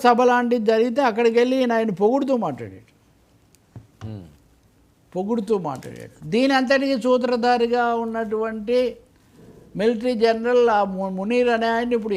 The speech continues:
Speaker 1: ఎయిర్ చీఫ్ మా-, I mean, మార్షల్.
Speaker 2: అవును.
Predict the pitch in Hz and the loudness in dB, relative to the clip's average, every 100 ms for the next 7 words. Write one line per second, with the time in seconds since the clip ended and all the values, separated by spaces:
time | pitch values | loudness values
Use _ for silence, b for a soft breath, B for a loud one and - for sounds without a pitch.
0 | 180 214 196 226 190 185 160 156 190 180 | 0 -2 -4 -6 -4 -4 -4 -4 -6 -8
1 | 147 123 131 139 b b _ - 127 - | -8 -10 -14 -20 b b _ -18 -18 -18
2 | - 151 190 208 - 151 - _ _ - | -6 2 2 2 -4 -6 -8 _ _ -12
3 | 104 | -12